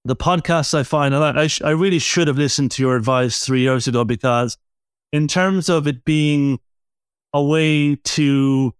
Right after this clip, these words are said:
like, walk through that door in terms of, like, you know, li-, so for example, I've, I've reached out to people that I've had no prior relationship whatsoever, never spoken to this person.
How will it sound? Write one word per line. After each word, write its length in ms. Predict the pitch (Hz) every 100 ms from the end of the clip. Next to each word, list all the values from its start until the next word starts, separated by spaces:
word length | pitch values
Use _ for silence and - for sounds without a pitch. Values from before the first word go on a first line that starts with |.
| _ _ -
like, 280 | 127 127 - _ _ _ _
walk 320 | 139 139 -
through 240 | - 147 131
that 260 | 131 -
door 520 | - 135 139 165 156 - _ _ _
in 140 | 131
terms 260 | 117 143 127
of, 60 | 127
like, 140 | 123
you 80 | 127
know, 240 | 127 127 123
li-, 200 | 143 - -
so 140 | 160
for 140 | 131 170
example, 600 | 131 165 151 151 123 - _ _ _ -
I've, 300 | 170 165 -
I've 340 | 160 175 147 160
reached 260 | 175 -
out 180 | 160 147
to 80 | -
people 260 | 160 147
that 100 | 139
I've 120 | 139 123
had 180 | 139
no 280 | 127 143 156
prior 260 | 151 156 139
relationship 600 | 135 135 113 123 135 120
whatsoever, 560 | 139 - 135 131 123
never 320 | 123 143 143 135
spoken 400 | - 151 147 127
to 140 | 135
this 120 | 123
person. 540 | - 135 117 131 123